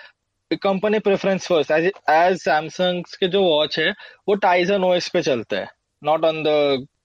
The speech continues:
Google's Wear, so that also has a preference to Samsung। So Snapdragon Wear का एक प्रॉफिटेबिलिटी क्या है कि ये कोई भी Android फोन के साथ कंपैटिबल हो सकता है। And जो four thousand one hundred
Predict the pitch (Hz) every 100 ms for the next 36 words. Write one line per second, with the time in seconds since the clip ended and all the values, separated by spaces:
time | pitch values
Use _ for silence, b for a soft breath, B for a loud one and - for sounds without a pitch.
0 | _ 160 143 147 139 - - 139 135 151
1 | 202 b b b b 165 165 170 170 151
2 | 175 190 180 170 180 165 160 - 165 -
3 | - 135 120 117 123 120 160 165 170 B
4 | B B _ _ _ - 160 160 175 208
5 | 214 214 202 226 170 180 202 175 180 196
6 | 185 185 208 - 180 175 175 185 208 _
7 | 196 196 208 - 175 175 185 208 165 175
8 | - 165 160 185 - 131 127 139 143 143
9 | 120 110 - - 90 - b b 147 180
10 | - 170 175 196 196 185 180 180 190